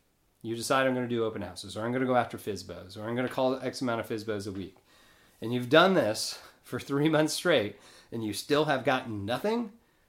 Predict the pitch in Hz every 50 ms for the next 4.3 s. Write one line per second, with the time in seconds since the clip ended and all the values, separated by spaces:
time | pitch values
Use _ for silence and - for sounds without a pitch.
0 | _ _ _ _ _ _ - 170 196 220 208 - 247 226 120 110 110 113 120 139
1 | 147 135 147 170 127 - - 98 82 80 87 - _ _ _ - 156 - - 190
2 | 151 127 - 156 165 180 170 - 208 196 196 185 180 160 160 160 160 156 143 139
3 | 127 139 135 127 131 131 - 120 117 117 123 127 131 - - 156 165 160 135 110
4 | 104 107 113 - -